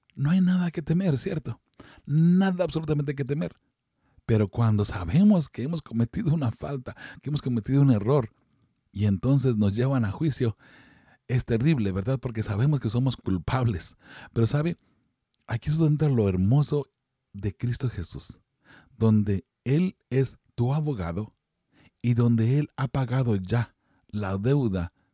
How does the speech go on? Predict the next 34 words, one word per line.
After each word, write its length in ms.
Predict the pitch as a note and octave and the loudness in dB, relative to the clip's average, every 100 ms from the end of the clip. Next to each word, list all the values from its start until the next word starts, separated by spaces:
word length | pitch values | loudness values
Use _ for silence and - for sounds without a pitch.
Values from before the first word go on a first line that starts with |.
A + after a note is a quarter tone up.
| _ _ - | _ _ -2
tuya, 360 | D#3 F2 D#2+ _ _ | 0 0 -6 _ _
la 260 | - G2+ G2 | -12 -6 -4
deuda 360 | A2 C#3+ A2 - | 0 0 -2 -4
mía. 360 | G#2+ B2 D#2 - _ _ _ _ _ | 2 2 2 -6 _ _ _ _ _
Puesto 260 | - D2+ - | -16 -12 -12
que 100 | - | -6
somos 240 | A#2+ B2+ | -2 -2
pecadores, 540 | - F#2+ F#2 C#3 D#3 - - - - | -2 -6 -4 -4 -4 -8 -20 -18 -8
la 240 | G#2 E2 | -6 -4
ley 380 | F2 A#2+ B2 - _ _ | -2 0 0 -2 _ _
nos 340 | F#2+ F#2+ E2+ D2+ | -6 -6 -4 -4
lleva 280 | G2 F2 - | -6 -6 -8
a 140 | F#2 | -8
un 180 | F2+ E2 | -8 -8
juicio. 500 | - A#2+ - E2 - _ _ - - | -4 -2 -2 -8 -12 _ _ -20 -18
Y 180 | F2 E2+ | -10 -6
ese 280 | G#2+ G#2 C3+ | -6 -4 -6
juicio 560 | - D3 A2 - A2+ - - _ | -4 -2 0 -2 -8 -8 -16 _
es 300 | - F#2+ G#2 - _ _ - | -4 -2 -2 -8 _ _ -14
precisamente 960 | - D2+ - A2 A#2+ D3 C#3+ G#2 D2+ - _ _ _ - | -10 -8 -6 -2 2 2 4 4 2 -12 _ _ _ -10
para 220 | E2 E2 | -8 -4
ver 280 | G2+ A#2+ - _ _ | -2 -2 -6 _ _
dónde 500 | G2 G2+ B2 B2 B2 - | -6 2 4 4 0 -4
estamos 480 | G2+ - G2+ G2+ - | -6 -4 -2 -2 -2
parados. 480 | F#2+ D#2+ - - - - - - | -6 -6 -10 -18 -20 -20 -16 -4
Ahora, 260 | G2+ D#2+ - _ _ _ _ - | -2 -2 -8 _ _ _ _ -8
el 180 | G2 | -6
juicio 440 | E2 D#3 D3+ - G2 | -2 -2 -2 2 4
no 280 | G2 B2 C3+ | 4 6 4
es, 240 | D3 G2+ | 4 0
desde 220 | F#2 E2+ | -4 -4
ahora 140 | G2 A#2+ | -2 0
lo 100 | G2+ | -2
decimos, 380 | F2 B2 D#2 | -2 -4 -4